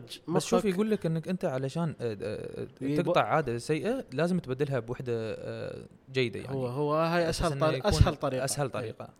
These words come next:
Speaker 2: يعني مثلًا الحين، الحين يعني مثلًا أنت مدخن، وكيف تست-، <laughs> تستبدل هذه العادة؟ م-، ما أعرف كيف، بس
Speaker 1: شو بتحط بدلها؟ شيء إيجابي،
Speaker 2: شيء
Speaker 1: ها؟
Speaker 2: صعب، إيه.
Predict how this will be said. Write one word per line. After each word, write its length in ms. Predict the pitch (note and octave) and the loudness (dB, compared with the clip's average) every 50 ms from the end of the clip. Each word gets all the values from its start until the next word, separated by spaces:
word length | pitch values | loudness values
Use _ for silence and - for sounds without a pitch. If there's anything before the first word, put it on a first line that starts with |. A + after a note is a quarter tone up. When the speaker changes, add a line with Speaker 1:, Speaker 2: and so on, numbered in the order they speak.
| _ - | _ -16
Speaker 2:
يعني 200 | A#2 B2 C3 C#3 | -14 -10 -8 -6
مثلًا 420 | D3+ D#3 D3+ E3+ D#3+ D#3 D#3+ D3+ C#3+ - - - - _ _ _ _ _ _ _ _ _ _ _ - | -6 -4 -2 0 0 0 0 -2 -4 -10 -20 -20 -20 _ _ _ _ _ _ _ _ _ _ _ -14
الحين، 400 | - A#2 - - F#3+ F3+ E3+ D3+ G#2 - - - - _ _ _ _ - | -12 -8 -4 -2 -2 -2 -2 -4 -8 -14 -20 -20 -20 _ _ _ _ -18
الحين 240 | - - E3 D#3+ C#3+ | -12 -8 -6 -4 -4
يعني 160 | C3+ A#2+ B2 | -4 -6 -8
مثلًا 400 | B2+ B2+ B2+ C#3+ C3 B2+ C3 C#3 | -8 -8 -6 -6 -6 -6 -6 -8
أنت 160 | D3 D3 - | -8 -6 -6
مدخن، 540 | D3 C3+ C3 C3 D3+ C#3 - - B2+ A#2+ B2+ - - - _ _ _ _ _ _ _ - - _ _ _ _ _ _ - | -4 -4 -4 -6 -6 -8 -6 -8 -10 -10 -10 -12 -18 -20 _ _ _ _ _ _ _ -20 -20 _ _ _ _ _ _ -14
وكيف 800 | A#2 B2+ C3+ B2+ B2+ A#2+ B2 B2 - _ - - D3+ E3 F#3 - | -10 -8 -8 -8 -8 -8 -10 -14 -16 _ -6 -2 0 0 0 -2
تست-، 560 | - - - - - - D3 - - C#3+ C#3 | -6 -14 -14 -8 -4 -2 -2 0 0 -2 -4
<laughs> 80 | - | -6
تستبدل 460 | - - - - E3 E3 D#3 D3+ C3 B2 | -8 -12 -8 -6 -6 -4 -4 -4 -2 -2
هذه 200 | D3 D3 C3+ C3+ | -2 -2 -2 -4
العادة؟ 500 | B2+ B2 C#3+ D3+ C#3 C3+ C3+ B2 B2+ A#2+ | -4 -4 -4 -4 -4 -4 -4 -2 -4 -4
م-، 140 | B2+ B2 - - - _ _ _ _ _ _ - C3 - - _ _ _ - - _ _ _ - | -6 -8 -10 -14 -20 _ _ _ _ _ _ -20 -20 -20 -20 _ _ _ -20 -20 _ _ _ -2
ما 80 | C#3+ D3+ | 0 0
أعرف 200 | C#3 C#3+ - - | 0 0 -4 -4
كيف، 200 | - E3+ D3+ A#2 | -4 -4 -2 0
بس 300 | B2 B2 - - - - | -2 -4 -4 -4 -8 -4
Speaker 1:
شو 140 | - D3+ | -2 0
بتحط 280 | C#3+ C#3 - - C#3+ A#2+ | 0 2 0 0 -2 -2
بدلها؟ 340 | A#2+ A#2 A2 A2+ A2+ A2+ A2 | -2 0 0 0 0 0 -2
شيء 140 | - G#2+ G#2+ | -2 -4 -4
إيجابي، 380 | G#2+ A2+ A2 G#2 F#2+ - - | -4 -4 -4 -4 -4 -4 -4
Speaker 2:
شيء 160 | G#2 - D#3 | -2 2 2
Speaker 1:
ها؟ 40 | E3 | 2
Speaker 2:
صعب، 240 | E3 - A3 E3 C#3 C3 | 4 4 4 4 6 6
إيه. 320 | F3+ F3 C3 - C3 B2+ | 6 6 6 6 4 2